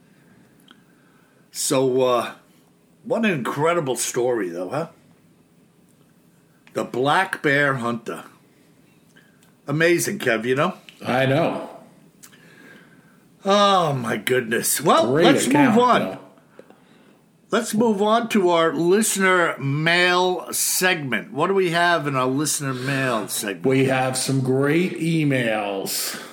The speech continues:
Speaker 2: this week, Bill, from our fans. Uh, still a couple of Christmas wishes that we'll cover, 'cause we are in, uh, here on New Year's Eve as we record this.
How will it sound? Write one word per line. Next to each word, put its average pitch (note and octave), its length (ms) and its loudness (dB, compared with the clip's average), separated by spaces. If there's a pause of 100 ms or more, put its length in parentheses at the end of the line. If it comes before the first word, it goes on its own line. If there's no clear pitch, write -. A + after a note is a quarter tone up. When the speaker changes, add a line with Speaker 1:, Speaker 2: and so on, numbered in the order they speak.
(840)
Speaker 2:
this - 340 -8
week, G2+ 380 -8
Bill, G#2 260 -6
from A2 320 -8
our A2 160 -6
fans. G#2+ 720 -6
Uh, G2+ 400 -6
still C3+ 560 -4
a A#2 40 -6
couple C#3 320 -4
of B2+ 200 -8
Christmas F3+ 560 -2
wishes G3 520 2
that F#3+ 220 0
we'll F3+ 140 0
cover, G#3+ 400 0
'cause B2+ 240 -2
we C3 180 0
are C#3 300 2
in, C#3+ 320 0
uh, C3 320 -4
here D3 400 -2
on B2 340 -4
New C3+ 120 -2
Year's C#3 460 -2
Eve A#3+ 600 -2 (240)
as B2+ 240 -4
we C3+ 160 -2
record C#3 560 -2
this. E3+ 500 -6